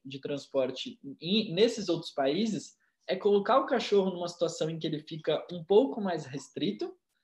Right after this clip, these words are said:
pra que ele possa não fazer xixi lá dentro,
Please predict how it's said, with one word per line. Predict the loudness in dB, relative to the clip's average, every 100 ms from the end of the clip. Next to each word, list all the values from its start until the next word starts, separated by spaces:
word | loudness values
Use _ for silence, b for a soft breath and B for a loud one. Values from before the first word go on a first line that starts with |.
| _ _
pra | 4 4
que | 6 4
ele | 4 4
possa | 6 6 6 4 4 2
não | -2 2 4 4
fazer | 0 2 2
xixi | 0 -2 0
lá | 0
dentro, | 2 0 0 0 -2